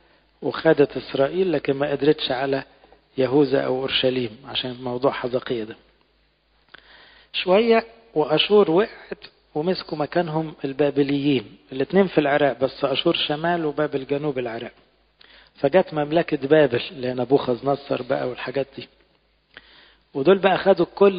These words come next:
ليه؟ لأن وقتها ال-، حتى بتوع مملكة يهوذا ما كانش عندهم ساعتها حزقية الملك. ملك بابل مشي شويتين، أو مملكة بابل، جه مطرحهم مملكة الفرس،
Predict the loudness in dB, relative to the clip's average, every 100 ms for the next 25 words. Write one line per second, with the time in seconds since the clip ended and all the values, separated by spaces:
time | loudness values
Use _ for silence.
0 | -2 -2 -2 0 -2 -2 -2 -2 0 0
1 | 2 -2 -4 -2 -2 0 -2 0 -2 -2
2 | -4 -6 -4 -2 2 2 0 -4 -4 -4
3 | -4 -8 -8 -4 -6 -6 -8 -8 -8 -12
4 | -12 _ -12 -8 -8 -6 -4 -4 -6 -10
5 | -12 -16 -20 _ _ _ _ _ _ _
6 | -20 _ _ -20 -20 _ _ _ -4 0
7 | 2 4 2 4 4 4 0 0 -2 -2
8 | -2 0 0 -2 -10 -6 -4 -4 -4 -2
9 | -2 0 0 2 -2 -4 _ _ -4 -2
10 | 0 -2 -4 -2 -2 -2 -2 0 0 0
11 | -4 -6 0 0 0 -8 -14